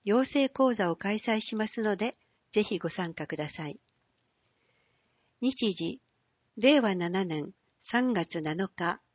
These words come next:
金曜日、十三時三十分から十六時。場所、三号町福祉保健センター。申し込み期間、令和七年一月六日月曜日から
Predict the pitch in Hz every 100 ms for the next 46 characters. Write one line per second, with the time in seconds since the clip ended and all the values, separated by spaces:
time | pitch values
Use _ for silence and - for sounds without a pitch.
0 | _ - 233 262 247 196 156 143 - _
1 | _ _ _ _ _ 196 254 285 285 277
2 | 220 185 208 214 220 208 - 170 - 156
3 | 175 - _ - - 247 240 - 214 -
4 | 147 - _ _ _ _ _ _ _ _
5 | _ 190 185 - 165 254 _ _ _ -
6 | 247 277 269 262 214 - 170 - 202 262
7 | - 240 208 - 254 254 247 220 - 147
8 | 147 - _ _ _ _ _ _ _ _
9 | _ _ 240 277 - 269 269 254 240 190
10 | 147 143 _ _ _ _ _ - 220 285
11 | 233 190 165 175 190 156 143 - _ 196
12 | - 254 269 262 247 233 233 220 226 185
13 | 190 - 262 233 165 - 156 151